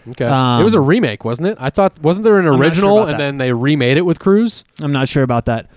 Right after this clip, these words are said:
Speaker 2: Um, I, I mean,
Speaker 1: That's all right. All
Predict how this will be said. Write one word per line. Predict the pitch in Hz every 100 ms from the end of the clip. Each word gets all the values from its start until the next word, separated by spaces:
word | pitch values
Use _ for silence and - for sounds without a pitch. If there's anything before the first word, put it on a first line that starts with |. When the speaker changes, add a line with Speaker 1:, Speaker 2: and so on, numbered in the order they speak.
| _ -
Speaker 2:
Um, | 131 127 120 131
I, | 143
I | 139 135
mean, | 117 101 101 - _ _ _ _
Speaker 1:
That's | 156 165
all | 127
right. | 110
All | 139